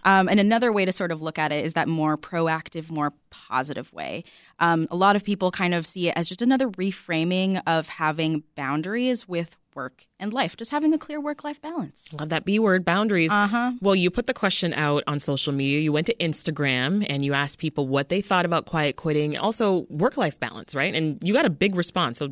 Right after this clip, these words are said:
Speaker 2: tell us what you found.
Speaker 1: Yeah, I did. And just for transparency's sake, a lot of my followers on Instagram are, uh,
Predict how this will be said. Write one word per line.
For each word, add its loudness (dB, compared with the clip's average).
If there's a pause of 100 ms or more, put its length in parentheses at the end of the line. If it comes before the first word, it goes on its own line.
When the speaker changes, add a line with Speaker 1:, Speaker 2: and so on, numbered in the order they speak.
Speaker 2:
tell 0
us -4
what 0
you 0
found. -6
Speaker 1:
Yeah, 2
I 2
did. 2
And 0
just -2
for -2
transparency's -2
sake, -4
a -4
lot 2
of -2
my -2
followers 0
on 2
Instagram -2
are, 2
uh, -2